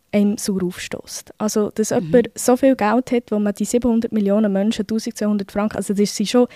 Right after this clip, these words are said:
Speaker 1: Dimensionen, die wir uns fast, also wie gar nicht vorstellen können. Und so viel Geld kannst du in einem Leben auch nicht ausgeben. Und ich finde, aus philosophischer Sicht finde ich die Frage legitim, wie viel ist zu viel? Und auch wenn es immer gleich in das hineingeht, wir müssen die Reichen,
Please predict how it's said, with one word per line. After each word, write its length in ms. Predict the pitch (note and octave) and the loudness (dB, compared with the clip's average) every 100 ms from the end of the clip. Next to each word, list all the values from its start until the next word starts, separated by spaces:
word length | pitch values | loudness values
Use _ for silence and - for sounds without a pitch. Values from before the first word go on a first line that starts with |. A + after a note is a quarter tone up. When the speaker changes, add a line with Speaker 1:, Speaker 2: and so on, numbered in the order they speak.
| - - | -10 0
Speaker 1:
Dimensionen, 800 | A#3 A#3 A#3 - G#3+ A#3 A#3+ A3+ | 4 6 6 6 6 8 6 4
die 60 | G#3+ | 2
wir 140 | G#3+ G#3 | 2 2
uns 160 | G#3 | 0
fast, 240 | - G#3+ - | 0 0 -2
also 200 | - G3+ | -8 -6
wie 100 | F#3+ | -4
gar 200 | F#3+ F#3+ | -4 -2
nicht 160 | G#3 G#3+ - G3 | -2 -4 -4 -4
vorstellen 520 | A3 A#3+ - A#3+ A3+ | 0 0 0 2 4
können. 140 | A3+ - - - - | 2 0 -10 -20 -6
Und 120 | G#3 | -2
so 80 | G3+ | 0
viel 120 | G3+ | 0
Geld 220 | F#3+ F3+ - | 0 0 0
kannst 200 | F#3 - | -4 -2
du 40 | |
in 80 | F#3 | -2
einem 100 | E3+ | -4
Leben 180 | - F3 | -6 -6
auch 60 | F#3+ | -4
nicht 200 | F3 - | -6 -6
ausgeben. 500 | B3 - - - - - _ - - | -8 -8 -12 -14 -14 -18 _ -20 -8
Und 120 | - | -2
ich 80 | A#3+ | 2
finde, 380 | C#4 C4 B3 - _ | 4 6 4 2 _
aus 120 | A#3+ | -4
philosophischer 640 | - A#3+ A#3 C4 C#4 C#4 C4 | 2 2 4 2 2 0 -2
Sicht 400 | - G3 - - | 0 -2 -4 -4
finde 260 | A3+ A3 | 0 0
ich 80 | G#3+ | -2
die 80 | - | -4
Frage 340 | A3 G#3 - | -2 0 0
legitim, 600 | G#3+ G#3+ - B3+ C4+ D#4+ D4 _ | -4 -4 -2 0 2 0 -4 _
wie 120 | - B3+ | 0 2
viel 240 | B3+ B3+ | 2 2
ist 220 | B3 - - | 2 -2 -8
zu 100 | - | -6
viel? 200 | F3+ - _ _ _ _ _ _ _ _ _ | -6 -6 _ _ _ _ _ _ _ _ _
Und 180 | - A#3 | 0 4
auch 80 | B3 | 6
wenn 120 | B3 | 6
es 160 | B3+ B3 | 4 2
immer 280 | - C#4+ C#4 | 4 6 6
gleich 200 | B3+ B3+ | 4 2
in 80 | A#3+ | 2
das 140 | B3 | 0
hineingeht, 480 | B3 B3 A#3+ A3+ A#3 | 2 2 4 2 4
wir 80 | A#3 | 4
müssen 320 | A3 A3 G3+ | 4 2 -2
die 300 | G#3+ G3+ G#3 | -2 0 0
Reichen, 260 | A3+ F#3+ | 0 -2